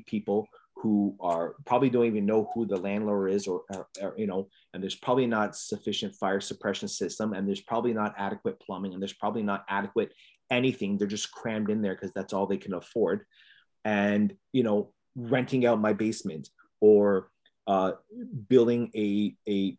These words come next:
proper, safe, uh, small unit in my backyard. Or, you know, we talk about laneway houses. Like,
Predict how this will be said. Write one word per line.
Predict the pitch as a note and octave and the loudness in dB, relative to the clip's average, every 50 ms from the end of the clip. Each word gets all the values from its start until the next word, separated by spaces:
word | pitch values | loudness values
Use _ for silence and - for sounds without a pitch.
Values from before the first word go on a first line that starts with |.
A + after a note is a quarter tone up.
| _ - | _ -10
proper, | - - A#2 A2 A2 G#2 G#2+ G#2+ G#2 G#2 G2 - - | -2 0 2 2 2 4 4 6 6 6 4 2 -4
safe, | - - - - - A#2 G#2 G2+ G2+ G2 - - - _ _ _ _ _ _ _ - | -12 -10 -6 -2 2 2 4 2 2 0 -4 -12 -20 _ _ _ _ _ _ _ -2
uh, | G2+ G2 F2+ F2+ - - - | -2 0 0 0 -2 -6 -10
small | - - - B2+ A#2+ A2 G#2+ A2 A2 | -10 -8 -2 2 4 4 4 4 4
unit | G2+ G#2 A2 A2+ G#2+ G#2 G2+ - | 4 2 2 4 2 2 0 0
in | G#2+ G#2 | -2 -2
my | G2+ G2+ | 0 -2
backyard. | G2 - F#2+ F#2+ F#2+ - - - A2+ A2 G2+ F#2 E2+ D#2+ | 0 0 0 -2 -2 -2 -2 0 2 2 2 0 -2 -2
Or, | F#2+ F#2+ | -4 -2
you | F#2 | -2
know, | G2 | -2
we | F2+ G2+ G2+ | -2 -4 -4
talk | - G#2 G2+ G2+ | -2 -2 -2 0
about | - A2 F#2 F2 | 0 0 0 0
laneway | G#2 G#2+ A2 A2+ G2+ F#2 E2+ | -2 -2 -2 -2 -2 -4 -4
houses. | - E2 D#2 D#2+ - D#2 D#2 - | -6 -10 -12 -12 -12 -10 -4 -4
Like, | F2+ D2+ - | -4 -4 -4